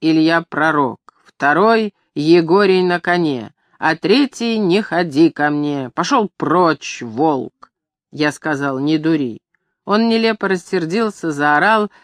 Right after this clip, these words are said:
зашаркал ногами. "Меня убили, а ты..." И тяжело,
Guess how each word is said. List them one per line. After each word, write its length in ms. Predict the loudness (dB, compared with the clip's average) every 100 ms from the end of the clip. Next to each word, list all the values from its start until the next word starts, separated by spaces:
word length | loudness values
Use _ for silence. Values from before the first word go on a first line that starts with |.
| _
зашаркал 760 | -2 0 0 -2 -2 -2 -2 0
ногами. 760 | 0 0 0 -2 -4 -10 -14 _ _ _
"Меня 400 | 0 4 4 4
убили, 540 | 4 2 4 4 4 4
а 220 | 2 0 -4
ты..." 380 | -2 -2 -4 -10 _ _ _ _ _
И 120 | -4 -2
тяжело, 640 | -4 -2 -2 0 0 -2